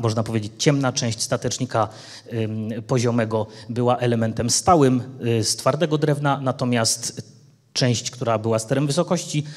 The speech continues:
to była część wykonana z bambusu i poprzez jej wichrowanie sterowało się, y, pochyleniem samolotu.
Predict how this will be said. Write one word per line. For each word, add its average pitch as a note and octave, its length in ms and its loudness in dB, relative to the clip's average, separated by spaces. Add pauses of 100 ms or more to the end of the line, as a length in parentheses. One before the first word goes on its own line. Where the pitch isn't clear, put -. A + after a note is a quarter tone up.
(140)
to D#3+ 100 2
była C3+ 320 4
część A#2+ 300 -2
wykonana A#2 540 2
z G#2+ 100 -2
bambusu C3 560 2
i B2 100 -6
poprzez A#2 340 -4
jej A2+ 140 0
wichrowanie A#2 640 0
sterowało G#2+ 560 0
się, G2+ 240 -4 (440)
y, A2+ 80 -2
pochyleniem A2 680 0
samolotu. G#2 560 -4